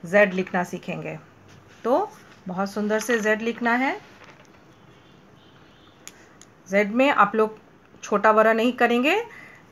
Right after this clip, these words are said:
ये दोनों और ऊपर दोनों का line एकदम बराबर होना चाहिए और सुंदर से आपको copy पे लिखना है। सबसे पहले आपको क्या बोलना है, कैपि-, capital Z कैसे लिखेंगे, how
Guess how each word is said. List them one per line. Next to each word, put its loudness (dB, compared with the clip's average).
ये 2
दोनों 2
और -2
ऊपर 2
दोनों 2
का 2
line 4
एकदम 0
बराबर 4
होना 2
चाहिए 0
और 4
सुंदर 0
से -2
आपको -2
copy -4
पे -4
लिखना -2
है। 0
सबसे -2
पहले 2
आपको 0
क्या 2
बोलना 0
है, -2
कैपि-, 0
capital 0
Z -4
कैसे 0
लिखेंगे, -2
how 2